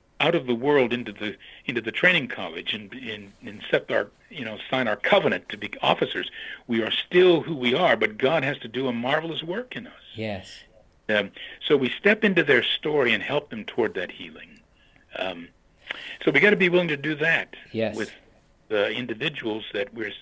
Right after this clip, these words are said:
Speaker 1: that we're seeing. It's not, y-, you know, it's, um, it's really very heart-rending and, and, uh, loving, loving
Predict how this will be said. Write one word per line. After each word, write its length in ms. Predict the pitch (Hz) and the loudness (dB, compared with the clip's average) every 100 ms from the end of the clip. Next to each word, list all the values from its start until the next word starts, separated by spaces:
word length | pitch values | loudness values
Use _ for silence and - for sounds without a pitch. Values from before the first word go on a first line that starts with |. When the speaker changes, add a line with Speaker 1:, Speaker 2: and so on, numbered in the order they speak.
| _ 113 | _ -14
Speaker 1:
that 160 | 104 | -12
we're 100 | 107 - | -10 -4
seeing. 200 | 175 135 | -2 -2
It's 180 | 104 - | -4 -6
not, 220 | 131 175 - _ - - - - - - _ - | -6 -6 -8 _ -20 -20 -20 -20 -20 -20 _ -10
y-, 180 | - - | -10 -8
you 100 | 123 | -8
know, 240 | 123 120 | -4 -4
it's, 160 | 117 - - | -4 -8 -8
um, 400 | 117 110 101 98 _ _ _ _ _ _ - - | -4 -4 -4 -14 _ _ _ _ _ _ -16 -12
it's 220 | - 104 | -10 -4
really 180 | 151 135 | 0 2
very 220 | 113 120 | 6 4
heart-rending 560 | 120 120 107 107 98 98 | 4 0 -4 -6 -6 -8
and, 200 | 95 87 - - - - - - | -10 -14 -18 -16 -14 -16 -18 -14
and, 280 | 110 104 98 | -12 -8 -6
uh, 160 | 101 98 | -6 -6
loving, 760 | 104 101 131 143 113 92 85 82 _ _ _ 117 104 | -12 -6 -4 -2 -4 -4 -12 -20 _ _ _ -18 -16
loving 720 | 104 123 131 113 95 87 | -6 -4 0 -2 -4 -10